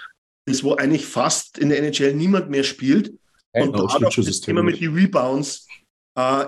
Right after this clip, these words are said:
Speaker 1: ihm angesagt wird, weil die, glaub ich, einfach vom Sch-, vom, vom Schaumstoff her, ähm, ich weiß es jetzt nicht, ich glaube, der Puck geht nicht so weit rein.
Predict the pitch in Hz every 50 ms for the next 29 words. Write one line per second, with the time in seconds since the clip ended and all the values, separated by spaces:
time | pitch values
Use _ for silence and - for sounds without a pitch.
0 | - 147 143 147 156 - - 131 135 156 185 180 160 160 139 - - - - _
1 | _ _ _ _ _ _ - - - 135 139 139 - - - 127 139 143 180 -
2 | - - - - - - - - _ _ _ - 120 123 156 151 147 151 147 156
3 | 151 - 139 135 143 165 165 - - 151 147 139 135 - - - _ _ _ _
4 | _ _ 139 131 135 131 - - 139 131 - - - 131 147 202 202 - - -
5 | 156 - - - 123 127 135 147 185 - - - - - _ _ _ _ _ _
6 | _ _ _ _ - 135 131 135 139 143 147 147 143 - 151 143 - 127 135 156
7 | 175 175 170 156 - 165 160 156 160 - - - - - - _ 143 139 - -
8 | - - 143 120 135 151 180 175 165 165 - - 226 240 233 - - 185 143 147
9 | 156 160 190 214 208 - - - 196 175 147 135 135 139 135 120 117 120 123 135
10 | 180 208 208